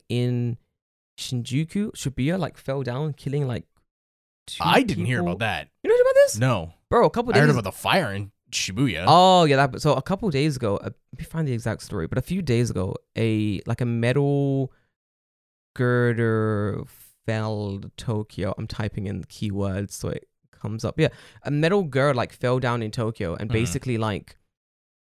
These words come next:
Speaker 1: killed
Speaker 2: Ah,
Speaker 1: two
Speaker 2: Tokyo
Speaker 1: peop-
Speaker 2: Station.
Speaker 1: There you go. Thank you. Tokyo Station. Thank you, guys. Killed two people, injured five, I believe. Um,
Speaker 2: Jesus.
Speaker 1: Yeah, it was, it was a big thing. And then after this, this man is walking onto a construction site being like,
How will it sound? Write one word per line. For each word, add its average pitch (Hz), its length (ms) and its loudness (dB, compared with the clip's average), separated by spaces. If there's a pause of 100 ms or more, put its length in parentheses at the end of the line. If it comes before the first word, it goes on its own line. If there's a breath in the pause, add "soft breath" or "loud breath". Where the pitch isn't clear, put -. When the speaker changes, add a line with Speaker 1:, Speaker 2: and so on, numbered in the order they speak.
(520)
Speaker 1:
killed 151 840 -2 (440)
Speaker 2:
Ah, 131 260 2
Speaker 1:
two 165 80 -4
Speaker 2:
Tokyo 160 220 -2
Speaker 1:
peop- 123 80 -2
Speaker 2:
Station. 113 480 -4 (260)
Speaker 1:
There 190 100 8
you 196 60 6
go. 147 60 8
Thank 185 300 4
you. 123 80 -2
Tokyo 156 200 4
Station. 127 280 -2
Thank 117 200 -2
you, 95 60 -4
guys. 95 180 -2 (320 soft breath)
Killed 196 320 6
two 185 160 0
people, 160 420 0
injured 151 260 0
five, 127 400 0
I 127 120 4
believe. 117 460 0 (560)
Um, 123 300 6
Speaker 2:
Jesus. - 520 -4
Speaker 1:
Yeah, 127 340 0
it 135 60 2
was, 135 160 2 (1400)
it - 40 -12
was 98 100 -10
a 95 40 -2
big 110 160 0
thing. 131 200 0 (240)
And 139 100 4
then 143 120 6
after 151 340 6
this, 123 320 2
this - 220 -6
man 139 220 4
is 120 120 0
walking 120 320 -4
onto 117 220 -2
a - 40 -2
construction 117 500 -2
site 104 240 -4
being 95 240 -2
like, 90 300 -4